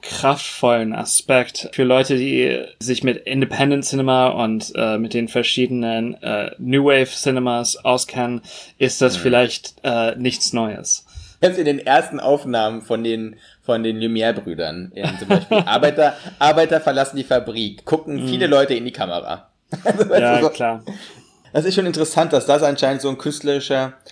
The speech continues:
Speaker 2: dadurch wurde es für mich überkünstelt, weißt du, davor war es ein,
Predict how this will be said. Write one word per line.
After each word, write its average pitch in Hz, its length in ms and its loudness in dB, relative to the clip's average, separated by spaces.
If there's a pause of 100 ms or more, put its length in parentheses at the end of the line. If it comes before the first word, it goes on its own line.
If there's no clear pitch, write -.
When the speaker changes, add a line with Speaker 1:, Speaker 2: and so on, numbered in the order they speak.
(180)
Speaker 2:
dadurch 190 260 4
wurde 185 140 0
es 185 60 -6
für 185 80 0
mich 165 160 -4
überkünstelt, 139 680 -2
weißt 101 240 -2
du, 135 40 -8
davor 135 360 2
war 143 120 6
es 139 160 -6
ein, 127 300 0